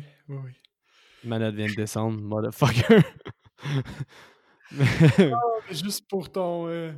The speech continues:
Speaker 1: juste parce que tu l'avais manqué, c'est excellent, ça.
Speaker 2: Ouais, je sais pas ce que je faisais, là. C'était peut-être un, une pause pipi, puis je me suis dit, ah, je vais rien rater, là. De toute façon, euh, je sais comment ça finit. <laughs> Ah, damn it.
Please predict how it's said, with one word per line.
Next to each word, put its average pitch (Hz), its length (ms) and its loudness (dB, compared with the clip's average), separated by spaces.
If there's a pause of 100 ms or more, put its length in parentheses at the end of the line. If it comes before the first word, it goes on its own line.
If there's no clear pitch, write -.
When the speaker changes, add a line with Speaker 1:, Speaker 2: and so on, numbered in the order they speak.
(580)
Speaker 1:
juste 185 200 -14
parce 170 160 -8
que 175 80 -8
tu 160 160 -10
l'avais 143 260 -4
manqué, 135 400 -6
c'est 143 180 -10
excellent, 117 460 -14
ça. 123 180 -18 (720)
Speaker 2:
Ouais, 165 160 8
je 151 120 4
sais 131 60 0
pas 147 100 2
ce - 20 -4
que 147 60 2
je 117 80 -4
faisais, 127 260 2
là. 127 120 2
C'était 120 180 -4
peut-être 135 180 0
un, 123 220 0
une 120 80 -2
pause 139 180 2
pipi, 131 260 -4
puis 123 140 -4
je 120 60 -2
me 120 80 0
suis 120 180 -8
dit, 123 160 -2
ah, 107 140 -2
je 101 40 -10
vais 107 60 -8
rien 110 160 -6
rater, 117 260 -4
là. 127 120 0
De - 40 -20
toute - 120 -20
façon, 123 380 -2
euh, 110 160 -4
je 110 40 -6
sais - 160 -10
comment 117 160 -8
ça 110 140 -6
finit. 123 200 -2
<laughs> 151 380 0 (1700)
Ah, 127 360 2 (200)
damn 139 160 6
it. 143 140 4